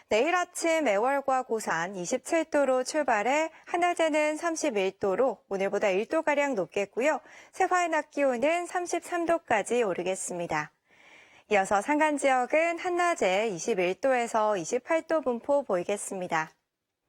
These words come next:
내일 바다의 물결은 남쪽 바깥 먼바다에서 오전까지 최고 삼점오 미터까지 일겠고요.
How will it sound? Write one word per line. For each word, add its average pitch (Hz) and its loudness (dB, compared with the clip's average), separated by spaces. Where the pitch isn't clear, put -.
내일 202 4
바다의 269 2
물결은 320 2
남쪽 214 0
바깥 302 2
먼바다에서 226 0
오전까지 226 0
최고 330 -2
삼점오 320 0
미터까지 240 0
일겠고요. 202 -2